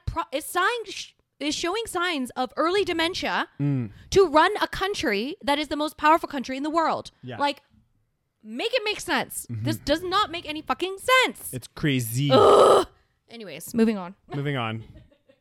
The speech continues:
Speaker 1: <laughs> All right. Daniel's story.
Speaker 2: Oh,
Speaker 1: Would you
Speaker 2: God
Speaker 1: like to
Speaker 2: da-
Speaker 1: lead the way here? <laughs>
Speaker 2: So apparently, <laughs>
Speaker 1: Oh my God.
Speaker 2: apparently, this, this man, and, and,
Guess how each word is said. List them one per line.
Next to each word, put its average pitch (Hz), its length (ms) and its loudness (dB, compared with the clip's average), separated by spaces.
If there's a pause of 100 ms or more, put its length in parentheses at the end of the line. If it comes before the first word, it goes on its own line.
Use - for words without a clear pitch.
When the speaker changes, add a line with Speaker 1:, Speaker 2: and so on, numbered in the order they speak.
(220)
Speaker 1:
<laughs> - 720 -20
All 233 180 -20
right. 190 100 -20 (400)
Daniel's 320 440 -4
story. 202 300 -6
Speaker 2:
Oh, 143 120 4
Speaker 1:
Would 254 120 -2
you 262 60 -2
Speaker 2:
God 135 100 2
Speaker 1:
like 277 160 4
to 294 120 -2
Speaker 2:
da- 277 60 -4
Speaker 1:
lead 330 500 2
the 320 180 0
way 294 380 4
here? 240 360 -4 (720)
<laughs> 277 80 6 (1500)
Speaker 2:
So 165 200 4
apparently, 170 760 4
<laughs> 147 100 4 (200)
Speaker 1:
Oh 285 240 2
my 539 260 2 (100)
God. 247 580 2
Speaker 2:
apparently, 156 920 2
this, 135 260 -4 (140)
this 135 180 -2
man, 131 480 -2 (100)
and, 143 140 -2
and, 147 160 0